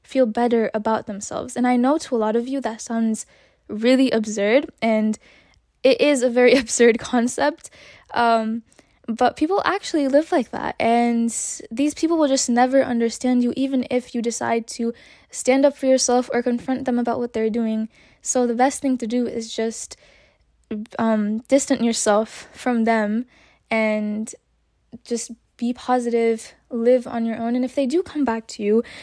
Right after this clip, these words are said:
um, which I have had happen to me a couple of times, um, where they've asked me, "Why aren't you talking to me anymore? You've been so distant." Confront them. Tell them that you know exactly what they've been doing,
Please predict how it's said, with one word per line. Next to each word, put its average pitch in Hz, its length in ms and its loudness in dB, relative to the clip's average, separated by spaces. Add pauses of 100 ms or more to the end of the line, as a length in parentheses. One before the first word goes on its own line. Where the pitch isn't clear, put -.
(180)
um, 226 220 6
which 240 180 0
I 240 40 -4
have 262 220 2
had 233 320 0
happen 226 320 -4
to 220 140 -6
me 220 120 0
a - 100 -14
couple - 280 -6
of 214 120 -6
times, 226 460 -2 (400)
um, 214 360 0
where 226 160 0
they've 220 160 0
asked 226 300 -6
me, 220 220 -4 (500)
"Why 233 840 -2
aren't 233 200 -4
you 240 100 -2
talking 262 340 -4
to 262 120 -4
me 247 160 2
anymore? 233 320 0
You've 226 320 -4
been 240 140 -4
so 233 140 -4
distant." 226 760 -2 (560)
Confront 247 540 -2
them. 214 320 -4
Tell 269 400 2
them 247 280 2
that 233 120 0
you 226 180 0
know 233 240 2
exactly 226 540 -2
what 220 280 0
they've 233 300 4
been 220 220 0
doing, 240 480 0